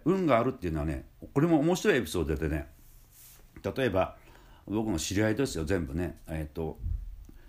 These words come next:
えー、最近ちょっと、あ、最近っていうか昔からし-、ある、知ってた人が、実は、えー、これも知らないと思うんですけど「ヴィーナス」というね、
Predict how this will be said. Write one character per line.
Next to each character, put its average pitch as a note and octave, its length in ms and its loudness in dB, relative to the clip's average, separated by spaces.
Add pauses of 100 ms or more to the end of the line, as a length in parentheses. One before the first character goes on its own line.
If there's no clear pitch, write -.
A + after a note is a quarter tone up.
(280)
え A1 1040 -12
ー、 - 120 -20
最 A#2 280 0
近 A#2 300 -2
ち - 100 -10
ょ - 20 -6
っ - 40 -10
と、 - 140 -6
あ、 E2 160 0
最 F2+ 180 -4
近 C#3+ 140 2
っ - 20 -2
て A2+ 60 -4
い F#2 40 -2
う - 20 0
か D#2+ 60 -2
昔 F2 300 -4
か F#2+ 80 -2
ら F#2+ 60 0
し-、 - 100 -10 (100)
あ G#2 120 0
る、 E2+ 140 -4
知 - 140 -12
っ - 40 -18
て G2 100 -4
た D#2+ 140 -6
人 D2 200 -6
が、 D2 200 -4 (920)
実 F2+ 280 -4
は、 D2+ 160 -2 (1080)
え B1+ 280 -8 (320)
ー、 D#2 60 -14 (460)
こ - 120 -4
れ A#2 60 2
も C#3 80 2
知 - 140 -2
ら A#2+ 80 0
な C#3 80 2
い A#2+ 60 0
と - 100 -4
思 G#2 100 0
う - 20 0
ん - 40 -4
で - 60 -10
す E2 60 -4
け - 0 -
ど C#2 100 -8
「ヴ C#3+ 200 0
ィ - 20 0
ー - 20 -2
ナ G#2 120 -2
ス」 - 160 -6
と E2+ 60 -4
い E2 60 0
う D#2+ 100 -2
ね、 D#2 180 -4